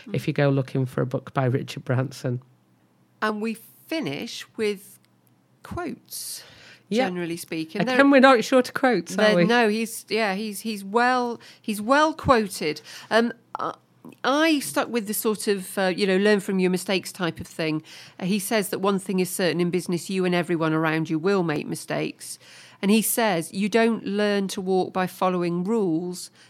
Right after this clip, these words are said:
Speaker 1: you learn by doing and by falling over." And I think that's, that's sound advice.
Speaker 2: And the one I picked, I, this is the one probably I feel closest to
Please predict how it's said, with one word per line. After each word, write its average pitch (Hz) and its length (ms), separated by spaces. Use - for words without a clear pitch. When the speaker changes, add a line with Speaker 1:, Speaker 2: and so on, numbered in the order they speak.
Speaker 1:
you 180 180
learn 180 340
by 170 200
doing 165 640
and 156 120
by 156 160
falling 160 440
over." 156 520
And 156 140
I 165 60
think 170 320
that's, - 500
that's - 240
sound 160 420
advice. - 520
Speaker 2:
And 180 280
the 180 80
one 196 200
I 185 180
picked, - 560
I, 101 160
this 160 160
is - 40
the 165 80
one 165 180
probably 151 260
I 143 60
feel 143 240
closest 143 480
to 139 260